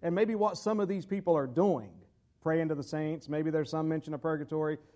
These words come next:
but say praying to the saints, for instance. They were doing this accurately in history, they were.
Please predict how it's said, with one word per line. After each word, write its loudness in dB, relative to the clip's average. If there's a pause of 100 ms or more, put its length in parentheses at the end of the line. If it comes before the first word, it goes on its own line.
but 2
say 2
praying 0
to 0
the -4
saints, -6
for -10
instance. -14 (280)
They 4
were 6
doing 2
this -2 (760)
accurately -2
in -2
history, -4
they 0
were. 0